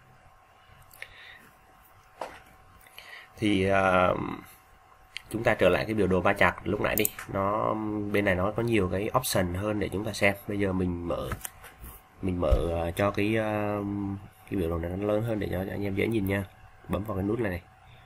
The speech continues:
Đó, bấm vào nút đó nó sẽ to ra, mình dễ nhìn hơn. Thì, ờ, năm hai nghìn, ờ,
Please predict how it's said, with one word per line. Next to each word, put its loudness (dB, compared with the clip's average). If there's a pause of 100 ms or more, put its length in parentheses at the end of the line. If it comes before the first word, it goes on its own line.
(1200)
Đó, -6 (160)
bấm -4
vào -4
nút -6
đó -4
nó -6
sẽ -6
to -4
ra, -2 (360)
mình 0
dễ -2
nhìn -2
hơn. -4 (4000)
Thì, 0
ờ, -2 (1400)
năm 8
hai 8
nghìn, 4
ờ, 4